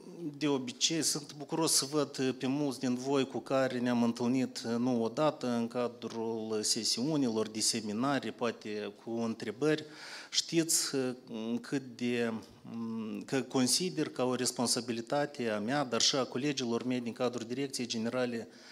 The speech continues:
Metodologie, Impozite și Taxe, să vă oferim răspunsuri la întrebările și la neclaritățile cu care vă clarificați, vă, vă confruntați.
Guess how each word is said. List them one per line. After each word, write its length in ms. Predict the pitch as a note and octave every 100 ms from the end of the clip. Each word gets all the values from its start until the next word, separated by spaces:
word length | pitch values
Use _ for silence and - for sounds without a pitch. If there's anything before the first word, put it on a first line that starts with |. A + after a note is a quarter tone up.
| - -
Metodologie, 680 | A#2+ B2+ C3 C3 B2+ C#3
Impozite 600 | B2 A#2+ B2+ A#2 A2+ -
și 160 | G#2 -
Taxe, 420 | C#3+ C#3 - C3+ - - -
să 160 | - C3+
vă 140 | B2
oferim 480 | B2+ A#2 B2 C#3 C3+
răspunsuri 720 | B2+ B2 - C3 A#2+ A2 - - -
la 140 | A2+
întrebările 840 | A#2 A#2 A2 A#2+ C3+ D3 D3 D3+ D#3
și 160 | -
la 140 | A#2+ A2+
neclaritățile 760 | A2 A#2+ A2 - B2+ B2+ A#2+
cu 100 | A#2 -
care 260 | A#2+ A#2
vă 140 | A2+ A2+
clarificați, 680 | A2+ G#2+ - - - - - - - - -
vă, 240 | B2 C3+
vă 180 | B2 C3
confruntați. 680 | C3 A2+ - B2 - G#2